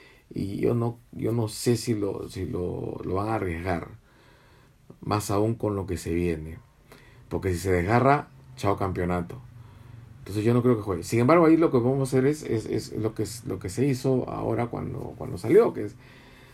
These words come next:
eh, que vaya Polo por derecha y, y Vilca juegue por izquierda. O sea, por ahí la alternativa está. El problema está con Cabanillas porque Santillán parece que está lesionado. Entonces, ahí,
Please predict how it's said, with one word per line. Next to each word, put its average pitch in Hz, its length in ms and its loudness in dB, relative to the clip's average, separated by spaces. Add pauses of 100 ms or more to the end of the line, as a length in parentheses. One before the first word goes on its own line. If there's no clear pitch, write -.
(280)
eh, 90 360 -2
que - 120 -4
vaya 110 340 0
Polo 120 300 2
por 113 180 0
derecha 120 680 0 (120)
y, 90 300 -8
y 87 120 -4
Vilca 98 320 -4
juegue 92 200 -4
por 90 160 -8
izquierda. 92 380 -2
O - 20 -6
sea, 90 140 -8
por 104 160 -2
ahí 127 180 4
la 107 300 -6
alternativa 98 540 -4
está. 87 420 -8 (580)
El 120 140 4
problema 147 320 6
está 170 180 2
con 165 140 2
Cabanillas 143 600 2
porque 101 260 -2
Santillán 98 520 0
parece 127 220 2
que 123 40 2
está 127 140 0
lesionado. 135 560 2 (1120)
Entonces, 113 640 0
ahí, 110 280 2